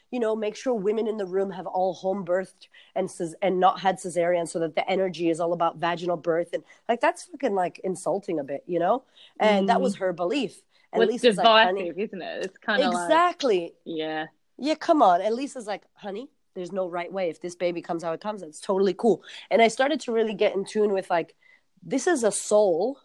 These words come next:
Speaker 1: that's coming through your body. You don't own that soul. You don't own that fucking child. When that child comes out, it's not yours. Whether they stay here on earth or not, whether and move across the country, like, like,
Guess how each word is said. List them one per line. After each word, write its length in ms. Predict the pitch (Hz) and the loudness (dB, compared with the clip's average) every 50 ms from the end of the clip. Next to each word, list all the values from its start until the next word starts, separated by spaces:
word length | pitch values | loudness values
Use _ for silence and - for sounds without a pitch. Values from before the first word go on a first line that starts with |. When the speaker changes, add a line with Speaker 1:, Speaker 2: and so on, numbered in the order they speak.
| _ _ - | _ _ -4
Speaker 1:
that's 200 | 185 190 - - | -2 -2 -2 -6
coming 320 | - - 233 247 240 233 190 | -4 -2 0 0 0 -2 -4
through 220 | - 220 214 226 | -4 -4 -4 -2
your 180 | 214 190 180 156 | 0 0 0 0
body. 400 | 143 175 190 202 190 175 160 - _ _ | 2 2 2 2 2 0 -4 -6 _ _
You 120 | - 185 269 | -10 -6 -4
don't 180 | 302 294 - - | -4 -4 -4 -4
own 240 | 202 214 233 254 240 | -2 -2 -2 0 -2
that 200 | 202 180 175 - | -2 -4 -4 -6
soul. 380 | - - 165 143 151 180 226 - _ _ _ _ _ _ _ | -8 -8 -8 -6 -6 -8 -10 -12 _ _ _ _ _ _ _
You 80 | 214 233 | 0 2
don't 180 | 285 277 - - | 4 4 4 2
own 200 | 233 226 226 233 | -2 -2 -2 -2
that 160 | 202 196 190 | -2 -4 -4
fucking 300 | - 202 185 - 175 156 | -4 -6 -6 -6 -6 -8
child. 280 | - - 185 185 175 | -4 -4 -4 -2 -2
When 80 | 165 165 | -2 -2
that 160 | 202 240 254 | -2 -4 -2
child 200 | - 277 254 240 | 0 -2 -2 -2
comes 220 | - - 190 175 202 | -2 -6 -6 -2 0
out, 240 | 202 202 190 - _ _ - | 0 0 0 -4 _ _ -12
it's 140 | 196 185 - | -12 -8 -8
not 140 | 269 165 | -8 -4
yours. 400 | 175 240 285 262 180 156 - - _ _ _ _ _ _ _ - | -2 -2 -2 -2 -2 -4 -6 -12 _ _ _ _ _ _ _ -8
Whether 120 | 285 302 | -6 -4
they 120 | 269 262 240 | -4 -4 -4
stay 240 | 247 - 233 233 240 | -6 -6 -4 -4 -4
here 240 | 226 233 254 233 | -4 -4 -4 -2
on 140 | 214 196 202 | -2 -2 -2
earth 260 | - 202 208 202 - | -4 -6 -6 -6 -4
or 80 | 185 170 | -6 -4
not, 340 | 160 151 147 185 208 - - - _ _ _ _ | -4 -4 -4 -6 -6 -8 -12 -20 _ _ _ _
whether 240 | - 190 214 214 247 - _ _ _ _ _ _ _ _ _ _ _ _ _ _ _ _ _ _ _ _ - - - - _ | -4 -4 -4 -4 -4 -10 _ _ _ _ _ _ _ _ _ _ _ _ _ _ _ _ _ _ _ _ -14 -14 -14 -10 _
and 180 | - 196 185 185 | 0 2 4 6
move 200 | 196 226 226 196 | 6 4 4 2
across 300 | 185 - 233 214 202 - | 2 2 2 2 2 2
the 80 | 202 | -2
country, 320 | 190 - 208 202 202 220 202 | -2 0 0 0 0 0 0
like, 160 | 185 185 - - _ _ _ _ _ _ _ _ _ _ _ _ _ _ _ _ _ _ _ _ | 0 -2 -4 -8 _ _ _ _ _ _ _ _ _ _ _ _ _ _ _ _ _ _ _ _
like, 140 | - - - | -14 -14 -14